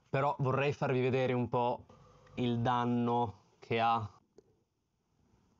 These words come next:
Insomma, non è carina come cosa, eh?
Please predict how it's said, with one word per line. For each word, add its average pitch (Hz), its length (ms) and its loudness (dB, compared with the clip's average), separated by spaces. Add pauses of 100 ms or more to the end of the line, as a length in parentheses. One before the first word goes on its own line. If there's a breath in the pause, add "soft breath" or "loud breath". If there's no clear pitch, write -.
(1500)
Insomma, 113 600 0
non 160 320 2
è 127 160 0
carina 113 500 2
come 110 260 0
cosa, 110 600 2
eh? 151 240 -4